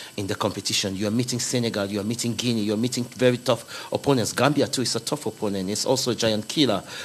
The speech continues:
It has been proven. So you come in with whom?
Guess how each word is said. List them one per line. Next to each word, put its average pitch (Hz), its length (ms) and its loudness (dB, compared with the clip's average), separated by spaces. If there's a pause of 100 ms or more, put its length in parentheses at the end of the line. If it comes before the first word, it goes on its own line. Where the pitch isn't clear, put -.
(160)
It - 60 -2
has 107 120 2
been 107 140 -2
proven. 127 420 4 (280)
So 135 180 6
you 113 300 2 (160)
come 143 220 6
in 123 180 4
with 107 180 -2
whom? 98 300 -6